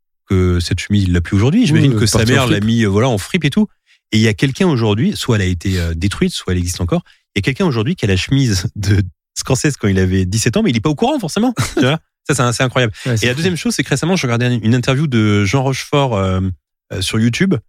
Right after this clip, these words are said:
Speaker 1: Et il racontait un tournage, euh, d'un film dans lequel il avait joué avec, euh, Johnny Hallyday. Et donc, l'intervieweur lui dit, c'était comment de tourner avec Johnny Hallyday ? C'était la première fois que Jean Rochefort le, le côtoyait, et cetera. Et il disait, bah, c'est incroyable parce qu'il dégage comme ça, euh, euh,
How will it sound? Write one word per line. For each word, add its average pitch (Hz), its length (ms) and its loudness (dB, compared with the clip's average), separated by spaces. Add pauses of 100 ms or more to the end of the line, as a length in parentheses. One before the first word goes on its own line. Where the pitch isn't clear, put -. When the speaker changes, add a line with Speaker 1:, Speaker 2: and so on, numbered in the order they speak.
(400)
Speaker 1:
Et 110 80 4
il 110 40 6
racontait 127 340 -2
un 143 100 0
tournage, 139 380 0
euh, 98 400 2
d'un 110 840 -2
film 160 280 0
dans 131 80 2
lequel 110 200 0
il 113 60 2
avait 107 120 2
joué 113 160 2
avec, 110 240 -2
euh, 95 200 2 (420)
Johnny 131 240 0
Hallyday. 101 280 -2 (1040)
Et 104 60 0
donc, 123 200 0
l'intervieweur 104 380 2
lui 117 100 -2
dit, 123 100 -4
c'était - 160 -6
comment 113 200 -2
de 101 140 0
tourner 101 240 -4
avec 90 120 0
Johnny 90 160 0
Hallyday ? 85 320 0
C'était 131 160 -4
la 87 60 0
première 101 120 -2
fois 117 100 -2
que 95 60 0
Jean 87 80 0
Rochefort 90 280 -4
le, 87 180 -2 (340)
le 90 60 -4
côtoyait, 95 440 -2
et 131 40 -2
cetera. 113 360 -2
Et 110 40 -2
il 95 40 -2
disait, 82 220 -2
bah, 85 220 -4
c'est - 160 -8
incroyable 90 300 -4
parce - 120 -8
qu'il - 120 -18
dégage 92 320 -4
comme 85 80 -4 (400)
ça, 113 280 0
euh, 87 120 0 (400)
euh, - 60 -18